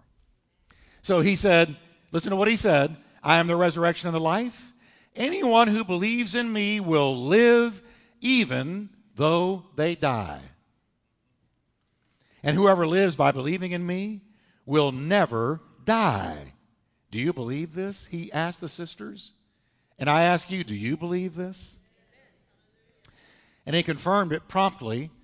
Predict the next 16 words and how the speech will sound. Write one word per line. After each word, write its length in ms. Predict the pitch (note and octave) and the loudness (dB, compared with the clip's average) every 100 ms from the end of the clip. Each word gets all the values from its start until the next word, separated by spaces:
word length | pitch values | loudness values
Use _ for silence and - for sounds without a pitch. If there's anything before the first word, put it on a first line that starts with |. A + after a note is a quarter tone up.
| _ - | _ -10
by 120 | B2+ B2 | -4 -2
telling 280 | E3 E3 | 0 0
them 160 | E3 E3 | 0 -2
to 60 | C#3+ | -2
move 220 | D#3 D#3 | -4 -4
the 60 | |
stone 280 | C#3+ E3 D3+ | -4 -2 -2
away. 440 | D3+ D3 D3+ E3 D#3+ _ _ - | 0 0 0 -2 -10 _ _ -4
And 120 | C#3 | -2
he 160 | B2+ - | -2 -6
yelled 360 | G2+ B2 D#3+ E3+ | -6 0 2 2
down 260 | D#3 D#3+ | 0 0
into 200 | E3 D#3+ | -2 -4
that 280 | D3 D3+ - | 0 0 -2
tomb, 500 | - E3+ D#3+ F3 F3 - _ _ _ - | -6 -6 -6 -8 -14 -18 _ _ _ -8
and 180 | B2+ | -8